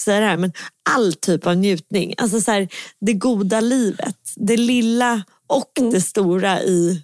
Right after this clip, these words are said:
Speaker 1: livet.
Speaker 2: Ja.
Speaker 1: Och också all så här spänning och pirr.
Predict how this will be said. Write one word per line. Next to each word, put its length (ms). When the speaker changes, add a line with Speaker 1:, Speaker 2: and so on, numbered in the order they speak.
Speaker 1:
livet. 680
Speaker 2:
Ja. 440
Speaker 1:
Och 200
också 240
all 460
så 140
här 160
spänning 1080
och 160
pirr. 300